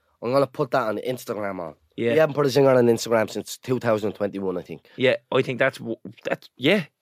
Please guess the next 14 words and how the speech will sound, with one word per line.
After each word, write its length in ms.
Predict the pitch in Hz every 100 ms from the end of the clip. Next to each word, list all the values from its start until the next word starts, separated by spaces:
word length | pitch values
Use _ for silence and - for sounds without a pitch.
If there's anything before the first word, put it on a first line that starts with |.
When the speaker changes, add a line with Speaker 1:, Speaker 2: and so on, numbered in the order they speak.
| _ _
Speaker 1:
This, 180 | 147 139
uh, 60 | 160
Speaker 2:
It, 140 | 151 -
well 320 | 120 151 185
worthy 320 | 165 143 131
of 80 | 123
it. 100 | 110 - _
Speaker 1:
Tuesday 760 | - - 180 202 - 196 190 165 _
next, 460 | 131 165 180 - - _
when 180 | 131 131
this 140 | 175
comes 240 | - 175 151
out, 180 | 151
Tuesday, 500 | - 151 160 180 180